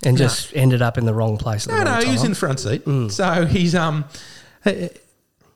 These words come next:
Speaker 2: I don't know whe-, whether, and we don't know whether he's the one who
Speaker 1: Mm.
Speaker 2: actually, um, pulled the trigger, but, uh, he was in the car at the time, so
Speaker 1: Yeah.
Speaker 2: it surprises me that it's taken this long,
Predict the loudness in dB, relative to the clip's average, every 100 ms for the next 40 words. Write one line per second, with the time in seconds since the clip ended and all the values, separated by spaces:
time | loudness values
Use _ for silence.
0 | _ -2 -2 0 -2 0 0 0 0 0
1 | 0 2 0 -2 -4 -2 -2 -2 0 0
2 | 0 -2 -6 -6 -4 -2 -2 -2 -2 -2
3 | -2 0 0 0 0 -2 -2 -2 -2 -2
4 | 0 4 4 4 0 -2 -6 -8 -4 -2
5 | -2 -6 -4 -2 -2 -4 -8 -20 -18 -4
6 | -2 0 0 0 0 2 2 2 0 0
7 | 0 0 -2 -4 -4 -2 0 -2 -2 -4
8 | -2 -2 0 -2 -2 -2 -4 -6 -6 -6
9 | -6 -6 -4 -2 -2 -2 -6